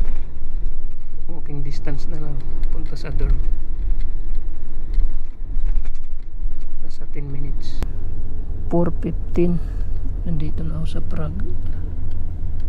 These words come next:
Four nineteen,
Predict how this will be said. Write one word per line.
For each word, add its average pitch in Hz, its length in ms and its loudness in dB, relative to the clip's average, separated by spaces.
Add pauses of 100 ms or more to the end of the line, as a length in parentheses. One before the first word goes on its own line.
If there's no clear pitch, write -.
(1500)
Four 160 320 -4
nineteen, 160 800 -6